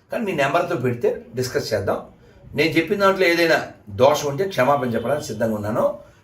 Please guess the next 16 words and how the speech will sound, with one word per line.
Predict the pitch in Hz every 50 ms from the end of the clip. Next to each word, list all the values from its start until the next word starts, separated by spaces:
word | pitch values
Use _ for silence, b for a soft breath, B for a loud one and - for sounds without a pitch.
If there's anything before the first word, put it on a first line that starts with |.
| B -
భారత్ | 104 143 180 202 - - 160
మాతాకి | 175 185 185 185 190 190 190 190 190 175 - -
జై, | 143 180 196 208 214 214 214 - B B B B 107
బాడుకో | 107 123 156 185 190 190 190 175
కాంగ్రెస్కి | 160 - 151 156 156 160 170 160 - - - 160 135 101
బై. | - 147 151 131 - - - - - - - - - - - - - - - _ _ - - 101
జై | 139 156 165 160
శ్రీమన్నారాయణ. | - - 143 131 120 113 107 98 95 90 87 85 - - - - - - - - 131
చాలామందికి | 139 151 165 160 156 147 139 131 - 160 156 147 127 120 120 127 - - - - - - - - - -
ఇంటి | - 135 139 135 - 151
ముందు | 139 139 139 135 135 127 117 110 104 101 98 95 - - - - - - - - - - - - - - - - - - -
ఏదో | 170 175 165
అన్నపూర్ణ | 147 131 131 127 127 - - 120 113 110 113 110
నిలయం | 107 101 101 101 104 110 117 120 120 117
లేకపోతే | 110 104 104 92 - 107 104 101
ఆ | 98 98